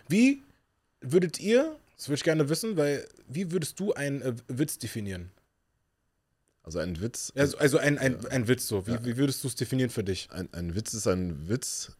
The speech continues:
Speaker 2: wenn du entweder, ähm, das, ach, ich kann kein Deutsch mehr. Ähm, ein Witz ist ein Witz, wenn du entweder die Erwartungen von jemandem, äh, erfüllst oder die Erwartungen brichst.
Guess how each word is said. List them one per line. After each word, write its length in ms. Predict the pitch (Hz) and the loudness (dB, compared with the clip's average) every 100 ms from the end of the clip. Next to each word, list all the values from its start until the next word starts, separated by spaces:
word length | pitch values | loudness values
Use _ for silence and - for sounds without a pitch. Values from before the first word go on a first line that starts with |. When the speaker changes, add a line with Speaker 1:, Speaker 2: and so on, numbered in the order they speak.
| _ | _
Speaker 2:
wenn 240 | 92 92 90 | -4 0 2
du 80 | |
entweder, 800 | 90 104 104 98 101 95 92 90 - | 2 0 2 4 6 6 4 0 -4
ähm, 600 | 87 85 82 82 80 78 - - - _ _ _ _ _ _ _ _ _ _ _ | -6 -6 -6 -6 -8 -10 -16 -18 -18 _ _ _ _ _ _ _ _ _ _ _
das, 400 | 95 92 - - - | -2 -2 -2 -6 -6
ach, 180 | 87 - - | -6 -6 -10
ich 140 | - | -12
kann 140 | - | -6
kein 140 | 80 80 | -2 4
Deutsch 280 | 85 90 - | 4 4 2
mehr. 280 | 78 80 73 | 2 2 2
Ähm, 380 | 85 82 82 64 | 4 4 4 4
ein 220 | 90 90 | 4 6
Witz 240 | 123 - | 6 4
ist 160 | 98 - | 0 4
ein 160 | 92 92 | 6 8
Witz, 360 | 117 - - - | 6 4 -6 -6
wenn 160 | 95 98 | 2 6
du 80 | 95 | 6
entweder 560 | 113 110 110 110 104 | 6 4 8 10 12
die 160 | 98 92 | 10 4
Erwartungen 760 | 92 85 104 127 - 120 120 | 2 4 4 4 0 0 0
von 220 | 123 - 95 | -2 -2 0
jemandem, 600 | 101 98 92 92 87 80 - | 2 0 0 -4 -4 -6 -8
äh, 360 | 85 85 80 | -6 -4 -6
erfüllst 760 | - - - 127 220 - - - | -8 -8 2 2 2 -4 -10 -6
oder 200 | 92 98 | 2 2
die 120 | 95 | 4
Erwartungen 580 | 92 98 98 98 92 69 | 4 2 2 -2 -4 -6
brichst. 420 | 87 90 - - | -6 -4 -6 -8